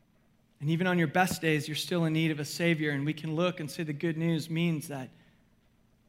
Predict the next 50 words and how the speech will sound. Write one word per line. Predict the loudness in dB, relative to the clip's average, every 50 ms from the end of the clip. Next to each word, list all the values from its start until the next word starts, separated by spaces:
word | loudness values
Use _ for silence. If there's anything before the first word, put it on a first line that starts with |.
| _ _ _ _ _ _ _ _
my | -8 -8
whole | -6 -4 -2 0 2
life | 2 2 2 0 -2
to | -8 -8
this | -4 -4 -4 -4 -6
point, | -8 -4 -2 0 0 0 0 -4 -6 -12 -18 -20 -20 _ _ _ _ _ _ _ _ _ _ _ _ _ _ _ _ _ _ _ _ _ _ _ _ _ _ _ _ _ _
Jesus | -6 -4 -2 -2 -2 -4 -6 -8
is | -10 -8 -8
the | -6 -4
one. | -4 -2 -2 -2 -4 -4
He's | -6 -6 -6 -6
the | -8 -10
giver | -6 -4 -4 -4 -4 -6 -8
of | -10 -12 -14
life. | -18 -18 -20 -20 -20 -20 -20 _ _ _ _ _ _ _ _ _ _ _ _ _ _ _ _ _ _ _ _ _ -12
And | -4
he's | -2 0 0 0 0
the | 0
one | 0 0 0
who | 0
changes | -2 -4 -4 -4 -4 -2 -4 -4 -4 -8 -10
us | -10 -10
and | -10 -10 -8
transforms | -8 -6 -6 -6 -6 -8 -10 -10 -6 -4 -2 -2 -2 -4
us. | -6 -10 -10 -12
It's | -12 -6 -2
not | 0 0 0 0 -2 -6 -14 -20 -20 _ _ _ _ _ _ _ _ _ _ _ _ _ _ _ _ _ -8
a |
good | -6 0 4 4 4 4
moral | 4 4 4 4 2
teacher | 0 -2 -2 -2 -2 -2 -2 -2 -2 -2
that | 0 0 0
I | 0 0
can | -2 -2 -6 -4 -2 2
work | 2 2 2 0
to | -4 -6
live | -4 -4 -2 0 0
up | -2 -2 -4 -6
to, | -8 -8 -6
but | -4 -4 -4
it's | -4 -6 -6
the | -6 -2
life | 0 0 0 -2 -4
of | -8 -14
Christ | -12 -10 -8 -8 -6 -8 -10 -10 -6
in | -2 -2 0 0
me | 0 -2 -2
that's | -4 -6 -8 -10 -12
transforming | -12 -10 -10 -10 -10 -12 -10 -8 -6 -4 -2 -2 -4 -4
me. | -6 -8 -10